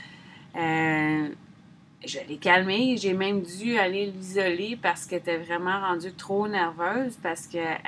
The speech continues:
ressentait ma nervosité. Fait que les gens, tu sais, veulent, veulent pas, ils nous ressentent, tu sais, ou des fois, ça m'est déjà, ça m'arrivait souvent avec,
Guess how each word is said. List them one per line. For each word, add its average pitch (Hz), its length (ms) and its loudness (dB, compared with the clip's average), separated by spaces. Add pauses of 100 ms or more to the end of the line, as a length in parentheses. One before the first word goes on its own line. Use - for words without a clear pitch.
(120)
ressentait 170 540 -2
ma 185 140 -2
nervosité. 170 760 -6 (920)
Fait - 120 -20
que - 100 -10
les 180 100 2
gens, 240 280 4
tu 262 60 -6
sais, 247 160 -2
veulent, 214 260 -2
veulent 196 160 -2
pas, 220 360 -4
ils 190 140 -4
nous 226 180 0
ressentent, 185 500 -6
tu 285 100 -6
sais, 349 80 -2
ou 196 240 -2
des 196 160 0
fois, 285 300 0 (400)
ça - 220 -10
m'est 190 220 -6
déjà, 208 640 -4
ça - 220 -8
m'arrivait 190 340 -4
souvent 247 440 -2 (140)
avec, 175 300 -2